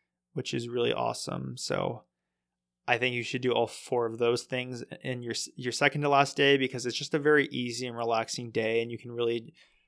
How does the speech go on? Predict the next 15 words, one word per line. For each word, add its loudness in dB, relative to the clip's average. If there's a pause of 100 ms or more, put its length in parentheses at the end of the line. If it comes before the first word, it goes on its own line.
(160)
focus 6
on 0 (300)
just -4
walking 4
around -2
the -8
Forum -6
and -8
taking -6
it -6
all 0
in. -8 (640)
Because 2
I 8
think 0